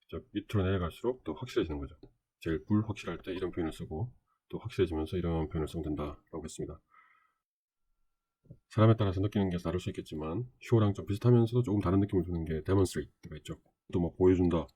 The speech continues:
우리나라 말로 하면 그렇게 되는데, 또 마찬가지로 the simulation results demonstrate that eye mobility increases with oxygen content, 이런 식으로 쓸 수가 있겠죠. 또 이런 단어가 있습니다. indicate,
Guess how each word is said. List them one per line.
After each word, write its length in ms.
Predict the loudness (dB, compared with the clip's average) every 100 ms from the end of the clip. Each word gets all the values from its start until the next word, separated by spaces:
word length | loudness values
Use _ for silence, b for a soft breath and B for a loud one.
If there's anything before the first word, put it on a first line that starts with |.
| _
우리나라 260 | -4 0 2
말로 160 | 2 0
하면 140 | -2
그렇게 180 | -6 -6
되는데, 320 | -2 0 -2 -6 _ _ _ _ _
또 80 | -6
마찬가지로 520 | -6 -2 0 0 0 -6 _ _
the 80 | -14
simulation 440 | -8 -4 -4 -2 -2
results 440 | -2 -4 -6 -14 _
demonstrate 540 | -4 -2 -2 -2 -6 -6 _ _ _
that 200 | -4 -4 -6 _ _ _
eye 140 | -4
mobility 460 | -2 -2 -4 0 0
increases 580 | 0 -4 -2 -2 -2 -6
with 180 | -6 -4
oxygen 280 | -4 -4 -8
content, 320 | -8 -8 -10 -6
이런 140 | -6
식으로 180 | -4 -6
쓸 100 | -8
수가 120 | -10 -10
있겠죠. 260 | -10 -14 -20 _ _ _ _ _ _ _ _ _
또 80 | 4
이런 160 | 4
단어가 200 | 6 4 2
있습니다. 200 | -2 2
indicate, 640 | 2 2 -4 -10 -10 -18